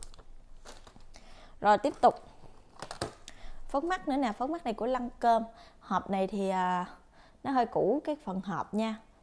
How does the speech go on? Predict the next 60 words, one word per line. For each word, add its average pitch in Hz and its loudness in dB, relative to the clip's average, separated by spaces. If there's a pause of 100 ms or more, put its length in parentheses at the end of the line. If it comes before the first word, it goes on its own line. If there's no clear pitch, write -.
(140)
Phía 285 -16
sau 220 4
lưng 214 4
là 185 0
cái, 254 0
ờ, 226 0
tiếng, 254 -2
ờ, 269 -4
Anh 220 -2
ha, 240 -2
không 208 -6
có 349 -8
tiếng 262 -4
Nhật 226 -2
nha. 226 -2 (600)
Rồi, 185 -6 (440)
hộp 180 0
này 208 6
đẹp 185 4
lắm. 294 4 (1080)
Hộp 202 4
này 208 6
thì 214 4
có 294 2
chạm, 208 4
ờ, 226 0
người 208 2
ta 214 2
có 277 -2
xài 190 0
một 180 2
số 294 2
màu 208 2
thôi, 226 0 (380)
còn 180 2
lại 180 2
người 196 0
ta 208 2
không 226 -2
có 302 0
xài. 180 -2 (360)
Ờ, 190 -2
mấy, 214 2
mấy 277 0
cái 349 -2
màu 208 2
mà 190 0
hay 226 2
xài 185 2
đó, 226 4
ví 262 2
dụ 214 2
như 214 2
màu 208 0
này 185 -2
nè, 185 -4 (240)
màu 185 -4
này, 185 -2
màu 180 -4
này, 185 -2